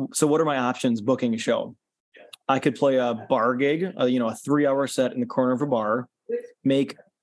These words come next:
you know, maybe you make some money, but you're probably not creating a sustained draw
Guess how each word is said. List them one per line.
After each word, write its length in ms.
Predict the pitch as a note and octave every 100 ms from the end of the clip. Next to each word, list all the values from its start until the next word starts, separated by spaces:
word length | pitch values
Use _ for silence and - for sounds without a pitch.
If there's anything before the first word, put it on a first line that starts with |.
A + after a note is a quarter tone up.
| _ _ _ _ _
you 180 | A3+ G#3+
know, 80 | F#3+
maybe 260 | E3+ E3+ G#3
you 80 |
make 160 | G3 F3
some 160 | - D#3+
money, 400 | A2 B2 E3+ - _ _ _ _ _ _ _ _ -
but 180 | D3 C3
you're 80 |
probably 360 | B2 - C3+ C#3+
not 400 | C3 B2 B2 A#2+ - _ _ _ _ _
creating 460 | - C#3+ C3 C3 A#2+
a 60 |
sustained 840 | A#2 B2+ - - B2+ B2 B2 A#2+ A#2+ - -
draw 520 | B2 A2+ A2 A#2